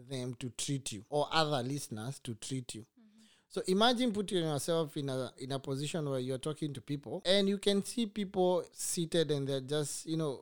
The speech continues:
nodding with other people. They're just having, uh, talks under the, you know, the seats, or others are laughing somewhere and others are getting distracted. Maybe they're taking selfies and you just feel like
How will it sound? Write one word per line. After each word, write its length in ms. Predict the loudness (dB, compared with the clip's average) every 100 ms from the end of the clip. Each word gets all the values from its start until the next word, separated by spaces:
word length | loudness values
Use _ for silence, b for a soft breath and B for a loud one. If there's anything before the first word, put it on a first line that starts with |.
| -12
nodding 1000 | -14 -4 0 0 -2 -2 -2 -4 -6 -10 -18 _ _ _ -20
with 340 | -20 -20 -20 _ _ -6
other 200 | -2 -2
people. 360 | -2 -2 -2
They're 160 | -2 -4
just 260 | -4 -4
having, 480 | -4 -4 -2 -4 -4 -8 b b b b
uh, 360 | -2 -2 -2 -6 -6
talks 380 | -2 -2 -4 -8 -6
under 180 | -6 -4
the, 180 | -8 -10
you 140 | -18 -10
know, 240 | -8 -8 _ _ _ _
the 80 | -12
seats, 540 | -8 -4 -4 -6 -16 -20 _ _ _ _ -14
or 120 | -8
others 340 | -2 0 0 0
are 120 | -2
laughing 520 | 0 0 0 -2 -6
somewhere 680 | -4 -2 -2 -2 -2 -4 -6 -10 _ _ _ _
and 100 | -10
others 320 | -4 0 0 0
are 220 | -2 -4
getting 400 | -2 0 0 -2
distracted. 640 | -6 -8 -4 -4 -2 -2
Maybe 180 | -2 -2
they're 160 | -6 -6
taking 320 | -6 -4 -4
selfies 880 | 0 0 -2 -2 -2 0 -2 -4 -6
and 180 | -6 -6 B B B
you 80 | 0
just 220 | 0 0
feel 160 | 2 4
like 220 | 4